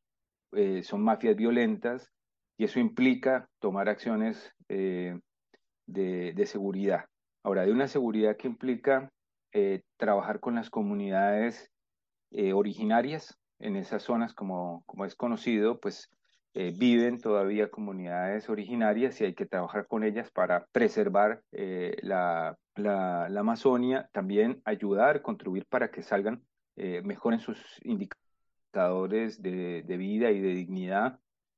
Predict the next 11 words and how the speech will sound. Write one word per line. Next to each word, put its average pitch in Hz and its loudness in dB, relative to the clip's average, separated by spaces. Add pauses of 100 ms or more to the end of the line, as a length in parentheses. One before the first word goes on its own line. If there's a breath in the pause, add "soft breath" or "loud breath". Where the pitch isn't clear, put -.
(120)
En 95 -6
esa 98 -4
zona 113 2
se 107 -4
vive 98 2
con 87 -6
mucha 101 -2
pobreza, 104 4
con 92 -6
muchas 101 -2
dificultades 104 2